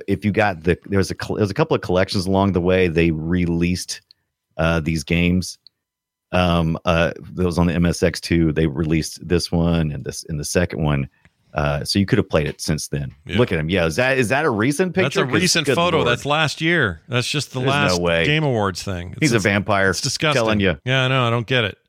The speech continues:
Speaker 2: How is he sixty?
Speaker 1: Count, Count Kojima is more like it.
Speaker 2: Good Lord, man. Um,
Speaker 1: <laughs>
Speaker 2: anyway, one's all right. There's a Game Boy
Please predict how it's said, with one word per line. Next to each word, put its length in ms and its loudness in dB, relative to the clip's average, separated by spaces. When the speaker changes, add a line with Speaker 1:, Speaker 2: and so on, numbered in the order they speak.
Speaker 2:
How 200 0
is 80 0
he 120 2
sixty? 640 -4
Speaker 1:
Count, 320 0
Count 320 0
Kojima 440 2
is 100 -4
more 160 2
like 240 0
it. 200 -2
Speaker 2:
Good 220 -4
Lord, 300 0
man. 260 -8
Um, 380 2
Speaker 1:
<laughs> 280 -16
Speaker 2:
anyway, 560 0
one's 400 0
all 140 2
right. 320 0
There's 180 0
a 60 0
Game 280 0
Boy 340 2